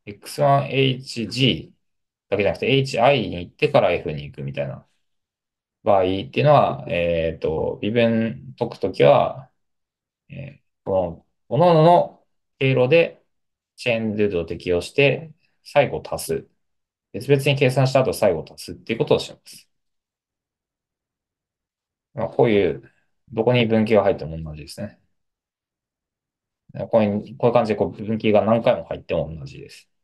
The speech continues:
あの、こう、あの、結局、こう、各経路で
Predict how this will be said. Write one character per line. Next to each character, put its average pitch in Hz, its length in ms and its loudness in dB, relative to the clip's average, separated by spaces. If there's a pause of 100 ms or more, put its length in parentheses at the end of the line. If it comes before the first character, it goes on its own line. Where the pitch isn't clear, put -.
(200)
あ 85 140 -8
の、 73 460 -10
こ - 240 -6 (800)
う、 104 100 -12 (140)
あ 92 240 -4
の、 87 60 -6
結 - 180 -6
局、 110 200 0
こ 95 360 4
う、 - 40 -14
各 101 300 -2
経 107 160 2
路 98 160 4
で 151 340 2